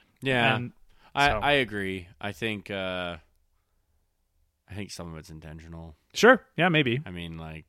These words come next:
Speaker 1: con-, nothing sells like controversy,
Speaker 2: <laughs>
Speaker 1: so.
Speaker 2: Ooh. <laughs> Cynical David is
Speaker 1: I'm not
Speaker 2: cynical.
Speaker 1: cynical. I, I think, uh, if you
Speaker 2: Re-
Speaker 1: wanna get your message out,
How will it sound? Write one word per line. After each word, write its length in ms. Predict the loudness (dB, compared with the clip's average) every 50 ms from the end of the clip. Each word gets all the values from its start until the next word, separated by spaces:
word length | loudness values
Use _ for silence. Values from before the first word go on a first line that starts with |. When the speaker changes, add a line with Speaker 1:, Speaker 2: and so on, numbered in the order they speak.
| _ -18
Speaker 1:
con-, 140 | -18 -18 -18 _ -20 -20 -20 -20 _ -20 -20 -16
nothing 560 | -16 -14 -14 -14 -14 -14 -14 -14 -16 -18 -20 _ _
sells 340 | -16 -14 -14 -12 -14 -14 -14
like 160 | -16 -16 -16
controversy, 720 | -16 -16 -16 -16 -16 -18 -16 -16 -16 -16 -16 -16 -18 -18 -6 -2
Speaker 2:
<laughs> 80 | -2
Speaker 1:
so. 380 | -2 -2 -6 -12 -12 -12 -14 -20 -20 _ _ _ _ _ -20 -20 -20 -20 -20 -16 -10 -6
Speaker 2:
Ooh. 600 | 0 4 6 8 8 8 8 6 4 2 0 0 -2 -4 -4 -8 -2 0 0
<laughs> 240 | 0 0 -2 -10 -6
Cynical 580 | -2 0 2 4 6 6 6 6 6 4 4 4
David 420 | 6 8 10 10 10 10 10 8
is 120 | 8 6
Speaker 1:
I'm 40 | 8
not 140 | 8 10 10
Speaker 2:
cynical. 280 | 12 12 12 12 10 10
Speaker 1:
cynical. 200 | 10 8 8 8
I, 380 | 6 6 6 6 6 6 4 4
I 40 | 2
think, 360 | 2 0 0 0 0 -2 -2
uh, 400 | 0 2 2 2 2 2 0 0 -2
if 80 | 0
you 80 | 4 6
Speaker 2:
Re- 60 | 8 8
Speaker 1:
wanna 120 | 8 6
get 140 | 4 0 0
your 140 | 0 0 0
message 460 | 2 0 0 0 -2 -4 -8 -6 -8
out, 300 | -10 -10 -10 -12 -12